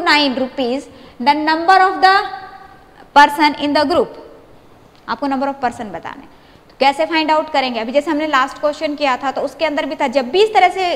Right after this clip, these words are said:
कोई भी problem आती है जिसमें number of उतने ही, as many as ये वाली जो word आ जाए, सीधा समझ लो भाई square root करना है हमने, तो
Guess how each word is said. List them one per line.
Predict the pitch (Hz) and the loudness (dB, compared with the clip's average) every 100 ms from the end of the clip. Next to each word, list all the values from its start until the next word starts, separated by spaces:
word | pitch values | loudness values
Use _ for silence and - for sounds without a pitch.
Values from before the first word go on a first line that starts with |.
| - | 0
कोई | 294 330 | 0 2
भी | 302 349 - - | 0 -2 -4 2
problem | 262 254 302 | 2 2 0
आती | 269 247 | 0 0
है | 277 | -2
जिसमें | 277 311 311 - - - 262 | -2 -2 -2 -6 -20 0 2
number | 330 339 349 | 4 6 8
of | 349 311 - | 6 4 -2
उतने | 392 - 392 392 | -2 2 4 4
ही, | 381 381 254 - - - - 269 | 4 2 0 -6 -20 -20 -4 4
as | 339 381 339 339 | 6 6 4 0
many | 339 330 349 - | 0 0 -2 2
as | 285 247 - - 220 | 4 2 0 -14 -4
ये | 285 | 2
वाली | 339 339 339 | 4 4 4
जो | 320 | 2
word | 254 285 277 | 4 4 6
आ | 269 | 4
जाए, | 233 214 - - - | 4 -2 -4 -16 -16
सीधा | - 320 311 | -6 -2 -2
समझ | 320 285 285 | -2 -4 -2
लो | 320 | -2
भाई | 349 | -2
square | 359 330 294 | -2 -2 0
root | 294 285 | 0 -4
करना | 269 208 208 | -4 -4 -4
है | 233 | -6
हमने, | 214 - - - - | -8 -14 -20 -10 4
तो | 277 | 6